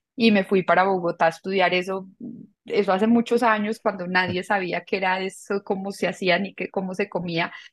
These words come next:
Y bueno, esa, esa fue mi pasión. Eh, llegué allá como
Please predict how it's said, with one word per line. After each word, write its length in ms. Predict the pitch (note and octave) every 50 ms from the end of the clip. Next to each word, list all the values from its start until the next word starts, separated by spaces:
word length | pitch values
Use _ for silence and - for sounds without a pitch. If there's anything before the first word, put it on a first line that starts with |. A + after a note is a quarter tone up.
| _ _ _ -
Y 100 | B3 B3
bueno, 240 | A#3+ A3+ G3+ F#3 F#3
esa, 280 | F#3 A3 G3 G3 F#3+
esa 300 | - G#3 A3 - A3+ A3+
fue 140 | A#3 C#4 B3
mi 140 | A#3+ B3 A#3+
pasión. 520 | - A3+ G#3+ - - A3+ A3 G#3+ G3+ F3+ _ _ - -
Eh, 640 | - G3 F#3+ F#3 F3+ F3+ F3+ F3 E3+ E3 E3+ - - _ _ _ _
llegué 420 | - F3+ F3 G#3 G3 F#3 E3+ F#3
allá 360 | F3+ F3+ F3 G3 G3 G3+ G3+ G3+
como 380 | - G#3 A3+ G#3+ F#3 F3 F3+